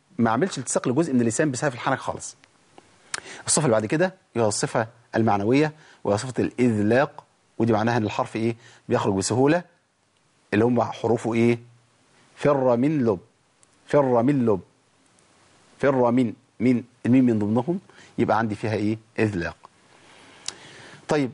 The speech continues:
الميم لها صفة تانية بعد كده غير الخمس صفات دول؟ أيوة، فيها صفة الغنة، صح ولا إيه؟ ما احنا قلنا الغنة صفة ملازمة لحرف الميم وحرف النون.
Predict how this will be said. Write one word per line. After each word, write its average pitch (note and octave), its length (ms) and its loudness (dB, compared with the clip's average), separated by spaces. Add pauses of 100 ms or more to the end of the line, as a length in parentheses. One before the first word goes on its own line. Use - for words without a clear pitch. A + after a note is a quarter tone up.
(140)
الميم D#3+ 240 2
لها D#3 120 2
صفة D#3 220 -4
تانية D3+ 260 2
بعد A#2 180 0
كده D#3 320 -2 (120)
غير C3+ 160 -2
الخمس C3+ 320 0
صفات C#3+ 140 -2
دول؟ F3+ 220 2 (240)
أيوة، A#2+ 200 2
فيها C3 140 -4
صفة C#3+ 240 -4
الغنة، C3 420 0 (500)
صح D3+ 240 -2
ولا A#2+ 140 -2
إيه؟ F3 120 -4 (420)
ما G#2 60 -2
احنا A2+ 140 2
قلنا B2+ 280 4 (320)
الغنة E3 580 2 (640)
صفة F#3+ 400 -2 (140)
ملازمة B2 680 2 (400)
لحرف C#3+ 480 -2 (340)
الميم C3+ 520 2 (220)
وحرف - 340 -4
النون. F#2 240 -6